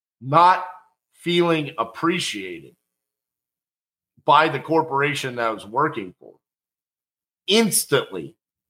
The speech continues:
severed my eight-year tenureship at Pizza Hut. Instantly.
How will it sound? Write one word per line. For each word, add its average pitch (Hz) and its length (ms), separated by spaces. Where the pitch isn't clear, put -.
severed 156 600
my 123 320
eight-year 127 800
tenureship 117 640
at 107 160
Pizza 98 300
Hut. - 180
Instantly. 156 460